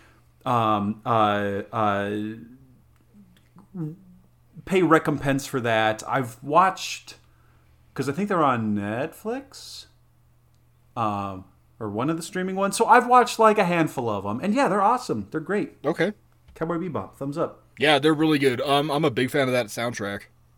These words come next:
Speaker 1: Yeah, right, and the soundtrack is awesome, too. Um,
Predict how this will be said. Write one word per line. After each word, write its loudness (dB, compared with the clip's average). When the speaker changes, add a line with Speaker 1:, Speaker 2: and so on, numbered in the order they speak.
Speaker 1:
Yeah, 8
right, 8
and 2
the 2
soundtrack -4
is -12
awesome, -14
too. -14
Um, -2